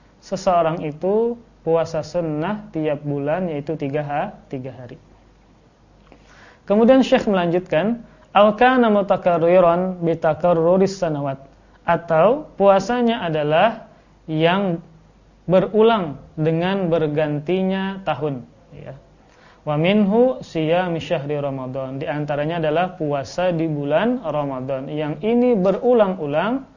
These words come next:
setahun satu bulan, setahun sekali sa-, saja.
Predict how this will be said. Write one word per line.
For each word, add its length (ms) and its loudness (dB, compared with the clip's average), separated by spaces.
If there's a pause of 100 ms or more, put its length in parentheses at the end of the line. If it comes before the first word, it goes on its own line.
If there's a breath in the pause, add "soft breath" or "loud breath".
(400 soft breath)
setahun 880 -4
satu 400 -6
bulan, 480 -6 (160)
setahun 480 -4
sekali 400 -4
sa-, 320 -4
saja. 400 -14